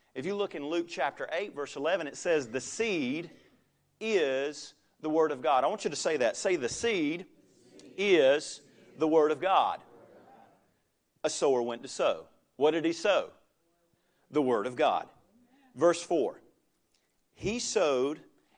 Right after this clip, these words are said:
and some seed." S-, say, "Some seed." "Some seed fell by the wayside." Hard ground, pathway, used only for walking.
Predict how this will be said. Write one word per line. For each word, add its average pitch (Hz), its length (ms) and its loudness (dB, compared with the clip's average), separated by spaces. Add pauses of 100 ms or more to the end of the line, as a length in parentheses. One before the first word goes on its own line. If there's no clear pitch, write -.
(200)
and 127 200 -6
some 208 300 0
seed." 110 420 -6
S-, 175 160 -10
say, 165 160 0
"Some 165 280 -4
seed." 107 300 -6 (920)
"Some 180 300 0
seed 165 260 -4
fell 135 220 2
by 113 160 4
the 107 100 0
wayside." 120 640 0 (420)
Hard 170 580 6
ground, 104 420 -4 (640)
pathway, 131 640 0 (220)
used 156 260 -4
only 156 240 0
for 143 140 -6
walking. 127 400 -2